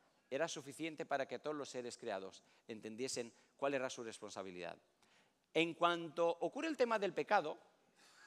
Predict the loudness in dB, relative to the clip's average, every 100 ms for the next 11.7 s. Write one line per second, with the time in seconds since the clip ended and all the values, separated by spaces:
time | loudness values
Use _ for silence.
0 | -4 2 2 2 -2 -2 0 2 2 0
1 | -2 -4 -4 0 0 0 -2 -2 -2 0
2 | 0 -2 -8 _ _ _ _ _ _ _
3 | _ 2 4 4 0 2 2 4 2 2
4 | -8 -12 0 4 4 4 0 -2 -2 0
5 | 0 0 -4 0 2 2 -4 -6 -4 -6
6 | -6 -10 -12 -20 _ _ 6 8 10 8
7 | 6 4 0 -2 -10 -18 _ _ _ _
8 | _ _ _ _ _ _ 4 6 8 8
9 | 8 6 2 0 -8 -10 _ _ _ _
10 | _ _ _ _ _ _ _ _ _ _
11 | _ 2 4 4 0 -4